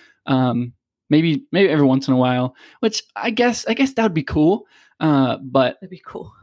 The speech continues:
Speaker 1: uh, <sighs> I don't know. Again, like I said,
Speaker 2: I think you have to
Speaker 1: it's
Speaker 2: figure
Speaker 1: almost
Speaker 2: out what
Speaker 1: exciting to
Speaker 2: works
Speaker 1: go
Speaker 2: for you.
Speaker 1: around it. Yeah. So I don't know. For me, I think you can control this on your own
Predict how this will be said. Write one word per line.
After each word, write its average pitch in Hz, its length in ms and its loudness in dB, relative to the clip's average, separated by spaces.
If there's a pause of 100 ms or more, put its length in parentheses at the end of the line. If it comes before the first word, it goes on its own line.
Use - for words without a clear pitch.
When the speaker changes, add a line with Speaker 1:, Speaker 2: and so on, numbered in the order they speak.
(200)
Speaker 1:
uh, 160 80 0 (100)
<sighs> - 0 - (380)
I 175 80 0
don't 202 100 2
know. 175 240 0
Again, 156 300 2
like 143 240 0
I 135 80 -4
said, 139 320 -2 (180)
Speaker 2:
I 240 60 -2
think 294 160 0
you 294 60 4
have 285 80 0
to 285 60 4
Speaker 1:
it's - 80 -2
Speaker 2:
figure 214 160 4
Speaker 1:
almost 196 220 2
Speaker 2:
out 160 100 4
what 147 100 4
Speaker 1:
exciting - 0 -
to - 40 0
Speaker 2:
works 139 60 0
Speaker 1:
go 143 120 6
Speaker 2:
for 131 80 4
you. 127 60 0
Speaker 1:
around 131 320 4
it. - 140 -8
Yeah. 123 380 -2
So 131 420 -2 (800)
I 131 100 -2
don't 135 120 4
know. 117 180 -2 (120)
For 151 180 -2
me, 180 380 0
I 139 120 -2
think 151 340 -2
you 147 240 0
can 180 220 -2
control 135 420 0
this 131 200 -2
on 127 140 0
your 120 180 -4
own 135 420 2